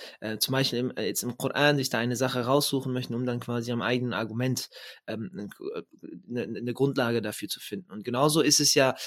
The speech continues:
dann auch grundsätzlich beim Thema Sprache. Wir kommen selber mit einem Sprachset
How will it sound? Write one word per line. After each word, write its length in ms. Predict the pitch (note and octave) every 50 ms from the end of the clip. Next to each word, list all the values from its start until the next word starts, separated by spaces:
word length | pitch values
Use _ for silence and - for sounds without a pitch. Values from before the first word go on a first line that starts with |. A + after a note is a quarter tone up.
| - _ -
dann 120 | B2+ A#2+
auch 120 | C3 B2 -
grundsätzlich 460 | - C#3 C3 D#3 E3+ F3+ F#3+ F#3 D3
beim 180 | C#3+ B2+ A#2+ A#2+
Thema 240 | - A#2+ A#2 A2+ A2
Sprache. 420 | - - - A2+ A2 A2 A#2 -
Wir 80 | A2+ -
kommen 260 | - C#3+ D3 D3 C3+
selber 240 | D3 D#3+ E3+ E3 C#3+
mit 140 | C#3+ C3+
einem 280 | - B2+ B2+ C3 B2+ -
Sprachset 1040 | - - - - - D3 D3+ D#3+ F3 - - - - - C3+ A#2 - - - -